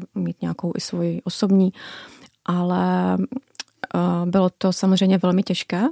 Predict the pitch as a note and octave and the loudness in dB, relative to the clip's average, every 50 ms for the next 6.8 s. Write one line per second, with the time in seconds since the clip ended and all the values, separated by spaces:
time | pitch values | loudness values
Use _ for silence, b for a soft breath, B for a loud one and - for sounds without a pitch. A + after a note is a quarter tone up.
0 | - - - G3 F3 - - F3 - E3+ - - F3 F3 - - G3+ F3 F3 F3+ | -2 -4 -4 -4 -4 -2 -4 -4 -4 -4 -4 -2 -4 -4 -2 0 0 2 2 2
1 | F3+ F3 F3+ F3 F3 F3 F3 F3+ F3+ F3+ F3+ E3+ F3 F3+ F3 E3+ E3+ F3 F3 F3+ | 2 2 2 0 0 0 0 -2 0 0 0 2 2 2 2 2 0 0 -2 -2
2 | F#3+ - - F3 - - F3 F3 F3 F3 F3 F3 F3 F3 F3 F3 F3+ F3+ F3+ - | -4 -4 -6 -8 -4 -4 -4 -2 -2 -2 -2 -2 -2 -2 -2 -4 -4 -4 -6 -8
3 | - - - - E3+ E3+ F3 E3+ E3+ F3 F3 - F3+ E3+ D#3 E3+ E3+ - F#3+ F3+ | -10 -8 -4 -2 0 0 0 0 0 -2 -2 -2 -4 -2 -2 -4 -2 0 2 2
4 | F3 F3 E3+ E3+ - - - F#3 - - - F#3 F3 E3+ F3 B B B B B | 2 2 0 0 -2 -4 -6 -6 -6 -2 0 0 0 0 -2 B B B B B
5 | B B B B B B B B B B B B B B - - F3+ F3 F3+ F3 | B B B B B B B B B B B B B B -8 -2 0 2 2 2
6 | E3+ E3+ E3+ E3+ E3 E3 E3+ E3+ E3 E3+ F3 E3+ E3+ F3 F3 F3 | 2 0 0 0 -2 -2 -2 -2 -4 -2 -4 -4 -4 -4 -4 -4